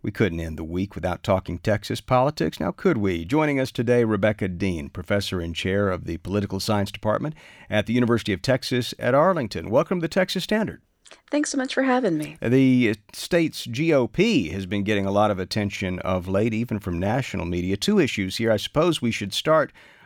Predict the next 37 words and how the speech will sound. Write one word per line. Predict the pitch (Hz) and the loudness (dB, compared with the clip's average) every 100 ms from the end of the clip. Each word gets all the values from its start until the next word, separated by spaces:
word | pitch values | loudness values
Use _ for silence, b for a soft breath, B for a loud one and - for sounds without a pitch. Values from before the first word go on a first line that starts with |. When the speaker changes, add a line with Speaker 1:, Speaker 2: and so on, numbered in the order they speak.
| B | B
Speaker 1:
up | 131 - | 0 2
in, | 151 147 139 | 0 2 4
uh, | 131 | 4
your | 131 131 196 | 4 2 2
neck | 185 - | 2 0
of | 113 | -2
the | 104 | -4
woods, | 104 120 135 147 | -2 -2 -2 -2
uh, | 117 110 104 | 2 2 2
Tarrant | - 175 139 - | 2 2 2 0
County, | 160 180 165 | 0 2 2
where | 131 120 117 | 2 2 2
party | - - 143 160 139 | -2 -2 0 0 0
leaders | 127 143 165 180 - B B B B | 2 2 2 0 -8 B B B B
are | 98 101 | 0 2
set | - 135 120 | 2 0 0
to | - 107 | -2 0
vote | 113 123 131 | 4 4 2
on, | 110 110 | 2 2
let | 113 190 | 4 2
me | 170 | 2
get | 151 | 0
this | 135 120 | 0 -4
straight, | - 110 82 - | 0 0 0 -2
whether | 127 160 180 | 0 2 2
or | 147 | 2
not | 113 131 - | 4 2 0
to | - | -2
remove | 117 107 104 123 139 139 - b b | 0 2 2 4 4 2 -4 b b
one | 98 135 | 0 0
of | 127 | 2
their | 120 113 | 2 2
leaders | 117 139 143 | 2 2 2
because | - 101 131 123 | -2 -2 0 0
he's | 95 | -2
a | |
Muslim? | 82 82 120 208 233 | -2 -2 -2 -2 -2